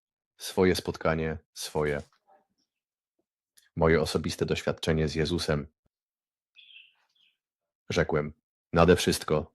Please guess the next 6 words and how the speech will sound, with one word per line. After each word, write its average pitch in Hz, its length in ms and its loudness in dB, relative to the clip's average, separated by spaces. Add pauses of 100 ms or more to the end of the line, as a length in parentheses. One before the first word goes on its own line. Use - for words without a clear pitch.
niech 78 180 -2
zachowam 76 380 -2
pokorę”. 73 440 -4 (1900)
Co 98 120 4
tylko 80 280 2
musisz. 80 500 0